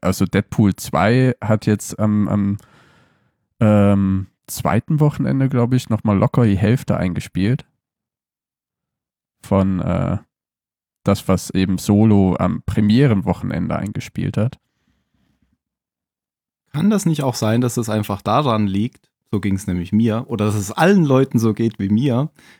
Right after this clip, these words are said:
Speaker 2: die einfach überhaupt gar keinen Bock hatten, in diesen Film reinzugehen, weil Han Solo ja eins zu eins gleich Harrison Ford ist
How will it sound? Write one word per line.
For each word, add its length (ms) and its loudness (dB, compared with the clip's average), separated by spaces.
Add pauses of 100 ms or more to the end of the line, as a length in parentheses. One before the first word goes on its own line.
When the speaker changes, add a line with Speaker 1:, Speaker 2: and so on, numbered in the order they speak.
(160)
Speaker 2:
die 120 2
einfach 340 0
überhaupt 200 0
gar 140 0
keinen 200 -2
Bock 200 -2
hatten, 240 0
in 140 2
diesen 200 -4
Film 260 -2
reinzugehen, 840 -2 (220)
weil 380 0
Han 160 4
Solo 420 2
ja 460 2 (100)
eins 320 -2
zu 160 -4
eins 560 0 (240)
gleich 320 0
Harrison 380 0
Ford 320 -2
ist 400 -4